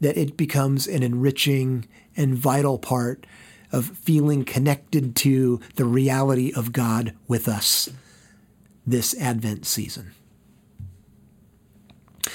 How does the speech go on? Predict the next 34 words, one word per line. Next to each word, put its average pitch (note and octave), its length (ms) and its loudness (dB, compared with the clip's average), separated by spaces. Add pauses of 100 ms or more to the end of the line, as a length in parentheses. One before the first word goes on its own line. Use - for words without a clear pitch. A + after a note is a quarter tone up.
(200)
And C3 100 0
by D#3 120 6
the D3+ 80 6
way, D#3 320 4
if D3 140 -4
you C#3 60 2
didn't D#3 260 4
have D3 160 2
a C#3+ 60 0
chance - 680 -2 (1120)
to C#3+ 100 2
pick D#3 280 0
up D3 240 0 (600)
your C3+ 200 4
Advent C#3+ 380 2
resources C#3+ 560 2
on C3 140 0
Saturday, C#3+ 480 2
November C#3 340 2
twenty-eighth, C#3+ 560 2
or D#3+ 400 4 (380)
you're B2 100 4
just D#3 280 2
hearing E3+ 260 4
about C#3 280 2
these D3 240 2
things C#3 560 0 (200)
that C#3 80 0
we C#3 160 4
are C3+ 80 4
distributing C#3+ 800 2 (100)
during C#3+ 280 2
this C3+ 120 2
season C3+ 540 0